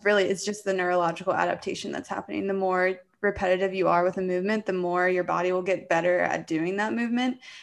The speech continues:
And so those are those beginner gains that you see, is just, like, your body, just the mind muscle connection is just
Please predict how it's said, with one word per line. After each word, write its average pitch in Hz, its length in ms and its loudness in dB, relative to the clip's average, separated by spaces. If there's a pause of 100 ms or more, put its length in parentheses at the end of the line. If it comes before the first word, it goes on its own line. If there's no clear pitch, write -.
(120)
And 196 120 -2
so 196 180 6
those 180 260 6
are 185 80 4
those 185 240 4 (180)
beginner 180 540 0
gains 180 420 0
that 190 160 -4
you 190 100 -6
see, 190 440 -4
is 196 160 0
just, 190 220 -4
like, 175 200 0
your 185 120 2
body, 175 360 0
just 175 400 -10
the 175 220 2
mind 175 320 0
muscle 175 260 -4
connection 185 520 -4
is 190 160 -2
just 185 280 -8